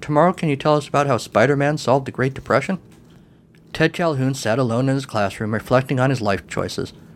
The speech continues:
Teaching was hard, man. These kids, they were so smart, but there was so much they didn't know.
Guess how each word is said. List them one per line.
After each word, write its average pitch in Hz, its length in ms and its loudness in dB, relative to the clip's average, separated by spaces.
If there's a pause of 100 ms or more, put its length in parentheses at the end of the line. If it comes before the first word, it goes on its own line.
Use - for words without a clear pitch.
(240)
Teaching 92 280 0
was 90 140 -4
hard, 104 340 2
man. 95 240 -4 (1000)
These 127 200 2
kids, 170 380 2 (120)
they 185 100 2
were 131 60 4
so 123 220 2
smart, 120 380 2 (380)
but - 80 -16
there 131 120 2
was 127 120 0
so 175 140 4
much 127 220 2
they 101 100 0
didn't 101 240 -2
know. 101 220 0